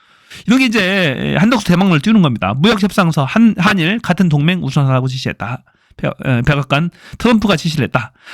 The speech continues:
이 무역 협상에서 지금 관세, 상호 관세 뭐 이런 것 때문에 지금 시끄러워요. 이십오 퍼센트 관세. 정-, 정말 어마무시하죠. 당장 해결해야 될 긴급한 과제인데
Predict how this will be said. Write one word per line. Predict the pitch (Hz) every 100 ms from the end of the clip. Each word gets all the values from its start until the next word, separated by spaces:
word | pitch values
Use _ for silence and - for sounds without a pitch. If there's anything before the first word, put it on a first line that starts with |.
| - - - -
이 | 147
무역 | 143 196 190
협상에서 | 233 226 220 156 131 156 277
지금 | 196 180 170 151 131 123
관세, | 165 190 196 202 135
상호 | - 202 202
관세 | 147 143 143 139
뭐 | - - -
이런 | 165
것 | 185
때문에 | 196 156
지금 | 135
시끄러워요. | 120 - 233 185 120 160
이십오 | 180 170 160
퍼센트 | 165 180 147
관세. | 131 120
정-, | 117 120 165
정말 | - 147 262
어마무시하죠. | 220 208 202 185 208 175 135 147 - _
당장 | - 185 185
해결해야 | 214 254 247
될 | 202 165 139 190 220 -
긴급한 | - 170 160 165 135
과제인데 | 135 131 98 73 147 254